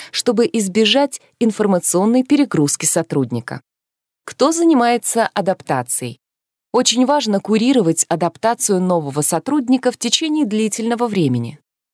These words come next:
Кстати, отчасти для этого и существует испытательный срок.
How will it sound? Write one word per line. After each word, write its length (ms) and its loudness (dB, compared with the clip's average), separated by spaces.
Кстати, 580 0
отчасти 600 -2
для 220 0
этого 220 -4
и 80 -2
существует 760 -2
испытательный 720 0
срок. 400 -4